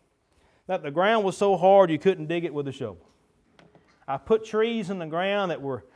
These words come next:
re-, registered for <laughs> desert-like conditions, and every one of them died in hard, junky ground. We were talking about seeds a while ago. If I tell you to fill up a sandbox with sand and plant the corn in the sand,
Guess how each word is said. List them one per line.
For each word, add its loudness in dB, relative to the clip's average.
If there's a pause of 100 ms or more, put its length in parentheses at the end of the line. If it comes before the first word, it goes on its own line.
(320)
re-, 2
registered 2
for 0
<laughs> -6
desert-like 4
conditions, -2
and -6
every -4
one -4
of -4
them -8
died 2
in -4
hard, 4 (300)
junky -6
ground. -4 (580)
We -2
were 2
talking 6
about 4
seeds -2
a 0
while 2
ago. 0 (420)
If -4
I 4
tell 0
you -4
to -2
fill 2
up 4
a 2
sandbox 2
with -6
sand -6 (680)
and -8
plant -2
the -10
corn 0
in 0
the -2
sand, -4